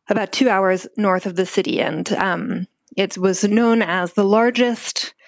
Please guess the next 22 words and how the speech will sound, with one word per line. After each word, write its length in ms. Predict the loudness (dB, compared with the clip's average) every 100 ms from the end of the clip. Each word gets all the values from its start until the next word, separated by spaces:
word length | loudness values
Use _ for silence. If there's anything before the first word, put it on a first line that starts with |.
| _ _ -4
uh, 300 | -2 0 2
movement 540 | 2 2 0 0 -2
of, 240 | -4 -4 -4
of 120 | -2
artworks 440 | 0 0 2 0 -4
from 340 | -4 -2 -2
Paris 420 | 0 0 0 -2
since, 480 | -4 -4 -4 -6 -4
uh, 240 | -2 -2
the 140 | -2 -2
thirties, 400 | 0 2 0 2
when 160 | -2
Paris 320 | 0 -4 -4 -2
was 160 | -2
preparing, 520 | -2 -4 -2 -6 -6 -8 -10 -10 -16 -12 -4
uh, 160 | -4
for, 380 | -2 0 0 0
for 140 | -2 0
the 80 | 2
German 240 | 0 0
occupation. 760 | -2 -4 0 0 2 0 -2 -10 _ _ _ _ _ _ _ -20 -20 -20 -18 -18 -16 -18 -4
Uh, 320 | -2 0 0